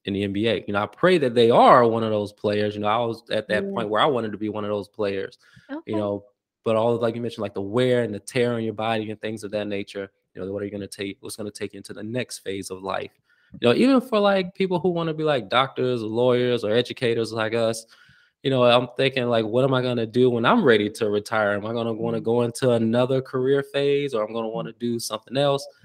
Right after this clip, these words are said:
Speaker 1: You know, so I think about, you know, that aspect. Um, but I'll definitely add to my repertoire, um, what you mentioned, the inter-, what was it? The intersection?
Speaker 2: Intersection, yep.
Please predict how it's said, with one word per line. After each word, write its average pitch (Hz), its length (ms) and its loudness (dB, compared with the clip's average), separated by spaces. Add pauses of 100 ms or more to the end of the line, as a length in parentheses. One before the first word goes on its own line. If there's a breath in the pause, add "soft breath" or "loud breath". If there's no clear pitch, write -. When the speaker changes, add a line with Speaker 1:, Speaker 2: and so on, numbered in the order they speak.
(280 soft breath)
Speaker 1:
You 113 80 -8
know, 110 100 -2
so 107 180 -2
I 107 40 -2
think 113 240 -6
about, 104 500 0
you 107 80 0
know, 98 140 0
that 117 260 0
aspect. 98 580 -6 (240)
Um, 98 420 -2
but 110 60 2
I'll 110 260 0
definitely 156 420 0
add 127 260 2
to - 100 -8
my 113 120 -2
repertoire, 101 760 -2 (240)
um, 98 340 -6
what 104 200 -10
you 107 100 -12
mentioned, 104 440 -6
the 98 280 -4 (720)
inter-, 143 500 0
what 139 160 2
was 160 160 0
it? 160 200 -4
The 110 120 -2
intersection? 143 840 -2
Speaker 2:
Intersection, 202 760 0
yep. 190 300 2